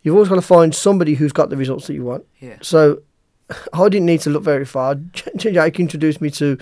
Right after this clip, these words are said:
Speaker 1: Bob Proctor's wife. And I went into, I went into business with,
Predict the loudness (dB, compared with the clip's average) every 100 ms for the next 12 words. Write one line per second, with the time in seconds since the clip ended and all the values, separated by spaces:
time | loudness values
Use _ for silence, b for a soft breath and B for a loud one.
0 | B B B B _ 0 0 2 -2 -4
1 | -6 -6 -2 -2 -4 -16 _ _ _ -4
2 | 0 2 2 0 -2 -2 0 0 -2 -2
3 | 0 2 0 2 2 2